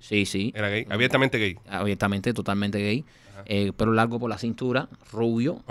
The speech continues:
Speaker 1: así rizado.
Speaker 2: Fabio, era Fabio.
Speaker 1: Andaba con un pullover que tenía, eh, el ombligo afuera.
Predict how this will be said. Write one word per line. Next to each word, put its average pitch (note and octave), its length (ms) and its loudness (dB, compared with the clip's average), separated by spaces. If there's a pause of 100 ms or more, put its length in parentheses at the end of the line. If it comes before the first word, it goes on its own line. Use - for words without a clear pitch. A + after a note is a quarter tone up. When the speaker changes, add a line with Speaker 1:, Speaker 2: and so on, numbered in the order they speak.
Speaker 1:
así G#2 260 -4
rizado. A2 640 -2
Speaker 2:
Fabio, G#2+ 460 -2
era F2+ 100 -6
Fabio. F2 320 -10 (160)
Speaker 1:
Andaba G#2+ 340 -2
con G#2+ 140 0
un A2 140 0
pullover A#2 340 0
que A2+ 100 -4
tenía, G#2+ 520 -4
eh, - 240 -14
el E2+ 120 -18
ombligo G2+ 300 -10
afuera. B2+ 380 -6